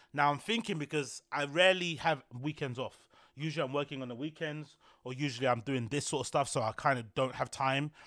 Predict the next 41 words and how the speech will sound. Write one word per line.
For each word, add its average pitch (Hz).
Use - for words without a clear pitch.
'cause 123
I'm 117
usually 123
working 131
in 123
the 117
day, 127
then 117
in 110
the 117
evening 123
I 110
do 117
the 110
podcast 131
or 113
I 107
go 123
do 117
a 110
mix, 127
so 120
there's 113
not 127
really 120
much 117
time 123
to 113
go 123
out 117
and 101
party. 131
So 143
this 127
is 131
the 131
one 135
time 135
where 113
I 101
have 135